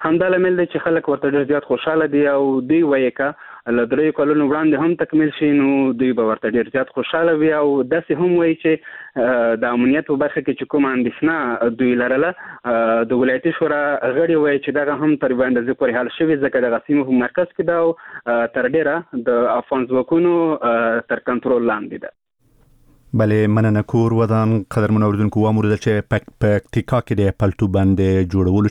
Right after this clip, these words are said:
Speaker 2: چارې عملاً، ام، پیل شوې. اه، لکه څنګه چې مو واوریدل، اه، د، اه، سیمې بزګر، اه، هیله مند دي چې د دې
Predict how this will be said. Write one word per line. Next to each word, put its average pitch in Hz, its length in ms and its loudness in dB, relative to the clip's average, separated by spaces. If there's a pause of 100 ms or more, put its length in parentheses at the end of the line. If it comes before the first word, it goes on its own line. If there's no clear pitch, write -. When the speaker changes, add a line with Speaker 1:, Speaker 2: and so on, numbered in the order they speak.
Speaker 2:
چارې 101 140 2
عملاً، 95 380 2 (120)
ام، 101 200 0
پیل 92 360 0
شوې. 131 340 -2 (760)
اه، 110 180 2
لکه - 180 -2
څنګه 104 140 0
چې 101 80 -2
مو 107 180 2
واوریدل، 120 540 0
اه، 107 240 2
د، 95 120 -4
اه، 104 640 2
سیمې 101 580 2
بزګر، 95 500 0
اه، 101 380 -2
هیله 95 220 2
مند 117 200 4
دي 113 60 2
چې - 100 -6
د 101 100 -2
دې 101 420 0